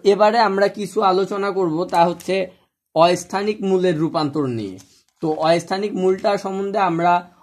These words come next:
almost আলোচনা করে ফেলেছি যে অস্থানিক মূলটা কি। অস্থানিক মূলটা হচ্ছে এটা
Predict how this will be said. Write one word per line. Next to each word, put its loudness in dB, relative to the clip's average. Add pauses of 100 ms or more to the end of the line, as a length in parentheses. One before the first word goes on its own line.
(160)
almost 2 (140)
আলোচনা 2
করে 0
ফেলেছি 0
যে -2 (400)
অস্থানিক 2
মূলটা 0
কি। -2
অস্থানিক 0
মূলটা 0
হচ্ছে -2
এটা 2